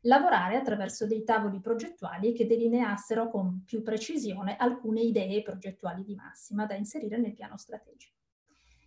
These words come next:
La fase convergente è stata organizzata in due step sostanzialmente.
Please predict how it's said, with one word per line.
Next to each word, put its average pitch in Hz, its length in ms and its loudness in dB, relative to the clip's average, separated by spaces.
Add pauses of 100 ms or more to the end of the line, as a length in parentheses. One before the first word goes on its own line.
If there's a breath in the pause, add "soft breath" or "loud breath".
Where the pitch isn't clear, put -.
La 226 120 4
fase 233 280 8
convergente 277 680 4
è 330 80 6
stata 208 300 0
organizzata 254 880 2
in 214 260 4
due 208 800 2
step 320 640 -2
sostanzialmente. 214 1200 -2